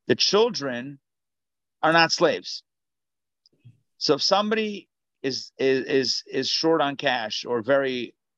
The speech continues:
short on cash and needs to hire themselves out as a servant, okay, there's stipulations, you can't treat them badly, et cetera, fine. But what about their children? Well, their children have no connection.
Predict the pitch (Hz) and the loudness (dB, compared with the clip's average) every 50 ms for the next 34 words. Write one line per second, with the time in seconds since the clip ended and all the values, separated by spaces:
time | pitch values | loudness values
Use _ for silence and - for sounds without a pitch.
0 | _ _ - - 139 127 113 107 107 107 - 107 92 98 - - 113 120 131 143 | _ _ -10 -4 -2 -2 -2 -2 -4 -4 -4 -4 -4 -4 -4 -6 -6 -4 -4 -4
1 | 147 - - - 135 127 110 - _ _ _ _ _ _ - - 135 139 135 131 | -6 -6 -4 0 0 0 0 0 _ _ _ _ _ _ -2 0 2 2 2 0
2 | 127 117 - - 123 120 113 127 117 117 117 107 107 107 - - - 208 175 123 | -2 -4 -4 -4 -4 -2 -2 -4 -2 -2 -4 -6 -8 -8 -8 -6 -6 -6 -6 -6
3 | 107 104 113 - - _ _ _ _ _ _ _ _ _ _ _ _ _ _ _ | -6 -8 -8 -12 -18 _ _ _ _ _ _ _ _ _ _ _ _ _ _ _
4 | _ _ _ _ _ _ _ _ - 110 - 127 113 113 127 160 165 - _ _ | _ _ _ _ _ _ _ _ -6 0 2 4 4 4 2 0 -4 -8 _ _
5 | _ _ _ _ _ _ _ _ - 113 - - 135 113 120 117 123 135 170 180 | _ _ _ _ _ _ _ _ -4 -4 -2 -2 -2 -2 0 0 2 2 2 2
6 | - - 120 107 - 110 - - 131 117 110 - - 127 110 - 113 104 101 104 | 0 -2 -4 -8 -10 -10 -8 -8 -8 -8 -8 -6 -6 -8 -4 -2 -2 0 2 4
7 | 101 107 107 101 104 107 98 - - 180 175 156 123 117 - _ 156 165 151 131 | 4 4 4 2 -2 -4 -4 0 2 2 2 2 0 -4 -4 _ -2 -2 -2 -2
8 | 117 113 113 - _ _ _ _ _ _ _ _ 139 135 131 - _ _ _ 135 | -4 -8 -12 -16 _ _ _ _ _ _ _ _ 2 2 2 0 _ _ _ -4
9 | 143 147 151 151 143 - 120 117 - - 175 190 185 135 - - 123 113 110 110 | -4 0 0 -2 -2 -2 -6 -8 -6 -6 -4 -4 -4 -4 -6 -12 -10 -8 -6 -6
10 | 113 110 - 175 170 139 143 147 139 127 120 135 135 135 - 151 156 196 - - | -4 -2 -2 -2 -2 -2 -4 -6 -6 -4 -2 -4 -4 -2 -4 -4 -4 -4 -4 -4
11 | - - - | -6 -6 -6